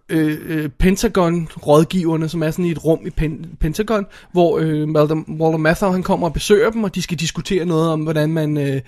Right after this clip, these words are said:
skal reagere i forbindelse med en atomulykke og sådan noget. Så har vi kontrolrummet i,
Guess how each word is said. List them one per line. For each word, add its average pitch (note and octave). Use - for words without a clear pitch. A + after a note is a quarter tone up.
skal D3+
reagere D3+
i C#3+
forbindelse D3+
med C#3+
en A#2+
atomulykke -
og -
sådan -
noget. -
Så G#3
har G3
vi G#3+
kontrolrummet G3
i, E3+